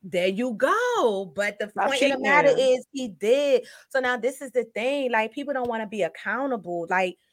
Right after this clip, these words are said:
Speaker 1: dude, you did what you did. You know what I mean? In the first place, like you say, he shouldn't even did it in the first place. You ain't know the lady. But at the end of the day, whatever was in your head told you to do it. You followed through with the act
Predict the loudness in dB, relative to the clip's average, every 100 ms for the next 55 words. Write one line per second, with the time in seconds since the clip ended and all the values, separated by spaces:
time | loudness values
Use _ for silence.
0 | _ _ _ _ -4 0 0 0 -2 -4
1 | -4 0 2 2 -2 -6 2 4 6 4
2 | 2 0 -2 -2 -2 -4 -4 -4 -6 -4
3 | 0 2 2 0 -2 -4 -2 0 -2 -2
4 | -2 -2 -4 -2 -4 -4 -2 -2 0 -2
5 | -2 -4 -6 -2 0 0 -2 -4 -12 -12
6 | 0 2 2 0 0 -2 2 4 4 0
7 | -6 _ _ _ 2 6 8 6 2 0
8 | 0 0 2 0 0 -2 -2 -2 -6 0
9 | 0 0 -4 -12 _ -6 -6 -2 4 6
10 | 6 4 0 -2 0 -2 -2 -4 0 0
11 | 0 -2